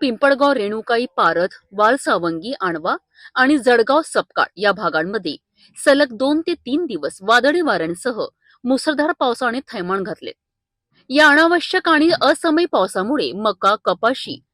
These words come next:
आणि सोयाबीन पिकांचं मोठ्या प्रमाणावर नुकसान झालं आहे.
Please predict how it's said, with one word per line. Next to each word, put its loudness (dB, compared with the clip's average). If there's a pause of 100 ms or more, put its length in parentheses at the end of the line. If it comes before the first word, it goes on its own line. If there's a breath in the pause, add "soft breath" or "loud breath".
(220 soft breath)
आणि 2
सोयाबीन 0
पिकांचं -2
मोठ्या 0
प्रमाणावर 2
नुकसान -2
झालं -4
आहे. -6